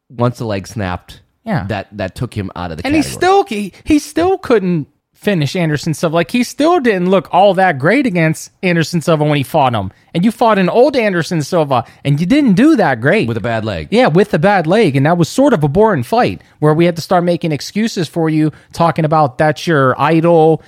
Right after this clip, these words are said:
Speaker 2: and maybe that's why you didn't wanna fight.
Speaker 1: Mm-hmm.
Speaker 2: Yeah, that, that wasn't a great, no, he needs to calm down with all that talk. See, the thing is now, Izzy is gonna start racking up title defenses.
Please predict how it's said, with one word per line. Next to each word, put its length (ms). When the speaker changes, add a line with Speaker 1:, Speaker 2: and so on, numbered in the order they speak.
Speaker 2:
and 100
maybe 220
that's 340
why 160
you 160
didn't 240
wanna 220
fight. 460
Speaker 1:
Mm-hmm. 280
Speaker 2:
Yeah, 220
that, 240
that 120
wasn't 300
a 80
great, 360
no, 240
he 340
needs 300
to 60
calm 280
down 220
with 80
all 140
that 200
talk. 260
See, 140
the 140
thing 300
is 160
now, 220
Izzy 360
is 100
gonna 220
start 260
racking 380
up 120
title 300
defenses. 640